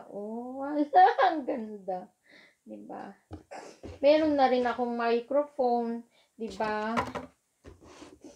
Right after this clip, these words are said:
Eh, at saka speaker. Kaso lang, syempre. Ayan, mga Kamaria ko.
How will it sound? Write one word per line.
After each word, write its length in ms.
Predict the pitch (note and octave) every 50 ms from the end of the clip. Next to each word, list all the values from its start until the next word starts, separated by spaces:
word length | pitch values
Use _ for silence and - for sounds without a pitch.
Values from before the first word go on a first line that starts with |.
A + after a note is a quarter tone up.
| _ _ _ - - - - - - G#3
Eh, 480 | G#3 G#3+ G#3+ G#3+ A3 G#3+ G#3+ G#3+ G#3+ -
at 160 | - G#3 G#3+
saka 320 | - - - - G#3+ G#3+ G#3
speaker. 880 | - - - - C4 C4 C4 B3 - - - A3+ A3+ A3 A3 A3 A3+ - -
Kaso 480 | - - - - - - - - - - -
lang, 160 | G#3+ G#3+ A3+
syempre. 640 | - - C4 C4 C4 C4 A#3+ - - G#3+ G#3+ A3 G#3+ G#3 - - _ _ _ _ _ _ _ _ - - - - - - - - - - - - - - - - - E3+
Ayan, 380 | E3+ E3 D#3+ E3+ F3+ G#3+ A#3 A#3+
mga 320 | B3 B3 - - - -
Kamaria 680 | A3+ A3 G#3+ A3 G#3+ G#3 G3+ G3 E3+ F3 F3 F#3 F#3+ F#3 - - - -
ko. 480 | G#3 A3 A#3 B3 C4 C4+ A#3+ G#3+ G#3+